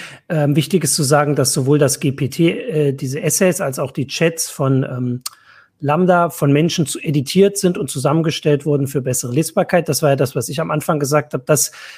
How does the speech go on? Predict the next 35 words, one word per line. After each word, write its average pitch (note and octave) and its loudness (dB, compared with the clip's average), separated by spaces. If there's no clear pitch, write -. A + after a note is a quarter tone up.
wäre D#3 4
auf C#3 -2
jeden F3+ 6
Fall D#3+ 2
zu - -4
einer D3 4
Bewertung D3+ 2
von C#3+ 2
der C#3 4
K C#3 -2
I, F#3 0
also C#3+ 2
eine, C#3+ 4
man C#3+ -4
kann F3+ 2
ein, D3 -2
ein, C3+ -6
so C#3+ -8
ein A#2 -8
Chatbot - 0
nicht E3 0
bewerten E3 0
anhand C3+ -2
ausgewählter C#3 0
Ex-, - -8
äh, C3 -6
Chats. - -8
Also A#2+ -4
das D#3 2
finde D3 4
ich C3 -2
total C#3 0
selbstverständlich. C3+ -2
Also C3+ -2
wenn C#3+ 2